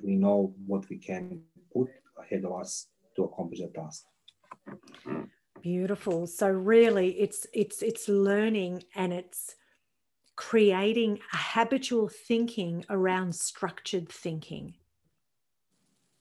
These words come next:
Speaker 1: Yes.
Speaker 2: Yes.
Speaker 1: So, like, you know, like, you know, like, you and I, we talk I understand that I can't do every day everything, and so I need to prioritize things. I
Speaker 2: Mm.
Speaker 1: know what the priorities
Speaker 2: Mm.
Speaker 1: are in my life, and as long as this priority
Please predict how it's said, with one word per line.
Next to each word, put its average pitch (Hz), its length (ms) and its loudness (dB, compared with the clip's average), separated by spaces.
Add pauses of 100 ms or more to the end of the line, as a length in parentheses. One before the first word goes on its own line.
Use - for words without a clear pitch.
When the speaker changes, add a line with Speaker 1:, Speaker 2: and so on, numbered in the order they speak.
(140)
Speaker 1:
Yes. - 380 -4 (420)
Speaker 2:
Yes. 170 640 -4
Speaker 1:
So, - 160 6
like, 143 260 8
you 143 120 8
know, 123 80 8
like, 123 240 8 (180)
you 127 140 4
know, 110 200 2
like, 104 220 -2
you 120 80 4
and 113 80 6
I, 107 140 6
we 101 140 4
talk 98 320 0 (840)
I 139 160 10
understand 131 580 4
that 110 140 0
I 110 120 2
can't 117 340 4
do 110 220 4
every 107 280 2
day 98 280 6 (100)
everything, 95 540 0 (320)
and 98 140 -4
so - 140 0
I 104 40 2
need 120 160 2
to 107 100 2
prioritize 101 640 2
things. 85 480 -8 (460)
I 110 120 4
Speaker 2:
Mm. 110 60 6
Speaker 1:
know 131 160 8
what 117 140 8
the 98 40 4
priorities - 500 6
Speaker 2:
Mm. 98 100 0
Speaker 1:
are 110 100 0
in 107 80 -2
my 101 80 2
life, 98 340 0 (240)
and 110 180 -2
as 104 200 2
long 135 160 4
as 113 100 4
this 113 160 -2
priority 98 560 0